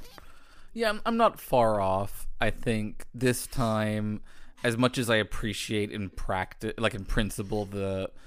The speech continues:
the way the book really drags you through what it's like to deal with stoners acting like stoners, um,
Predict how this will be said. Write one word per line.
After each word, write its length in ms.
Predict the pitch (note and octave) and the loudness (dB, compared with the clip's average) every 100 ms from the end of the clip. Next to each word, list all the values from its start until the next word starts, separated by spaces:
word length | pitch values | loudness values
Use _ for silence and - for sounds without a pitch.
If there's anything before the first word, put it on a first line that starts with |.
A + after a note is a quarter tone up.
| - - | -18 -4
the 100 | A#2 | -2
way 220 | G#2+ G#2 | 2 2
the 140 | G#2 G#2 | 2 0
book 320 | F#2 G2+ - | 0 -2 -2
really 400 | G#2 G2+ G2 G2+ - | -4 -2 -4 -6 -8
drags 640 | - A2 G2 G2 G2+ G2+ | -6 0 2 0 -2 -4
you 140 | G#2 G2+ | -4 -6
through 840 | - G2 G2+ G2 G2 G2 G2 G2+ - - - | -8 -8 -4 -2 -2 -2 -4 -6 -12 -20 -10
what 160 | G#2 F#2+ | -6 -4
it's 180 | - | -6
like 300 | G2+ G2 F#2 | -4 -4 -4
to 140 | - C3 | -10 -12
deal 380 | - F#2+ F#2 F#2 | -8 -6 -4 -4
with 240 | F2+ - | -6 -6
stoners 640 | - - G2+ F#2+ F#2+ F#2+ G2+ | -10 -4 -2 -2 -2 -4 -6
acting 380 | F#2+ - G2 F#2+ | -8 -4 -4 -2
like 180 | F#2 - | -4 -6
stoners, 640 | - F#2+ F#2+ G2+ G2 - - - - - _ | -4 -2 -2 -2 -4 -8 -12 -12 -14 -18 _
um, 600 | G2 F#2+ F#2 F#2+ F#2+ F#2 | -2 0 -2 -2 -2 -4